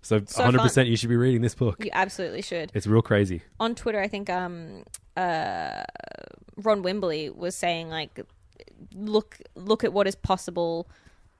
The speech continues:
Speaker 2: Like, look what you can do with,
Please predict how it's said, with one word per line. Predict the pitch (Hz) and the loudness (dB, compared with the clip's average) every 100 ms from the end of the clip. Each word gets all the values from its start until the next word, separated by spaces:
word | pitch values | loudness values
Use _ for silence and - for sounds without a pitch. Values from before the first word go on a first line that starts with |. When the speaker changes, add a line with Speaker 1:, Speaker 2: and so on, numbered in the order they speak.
| _ _ - | _ _ -4
Speaker 2:
Like, | 180 170 - | -2 -2 -4
look | 208 247 | 2 2
what | 214 208 175 | 4 4 4
you | 202 | 2
can | - - 185 185 185 | -4 0 0 -2 -2
do | 180 165 156 | -2 -2 -4
with, | 156 170 160 170 | -4 0 0 -2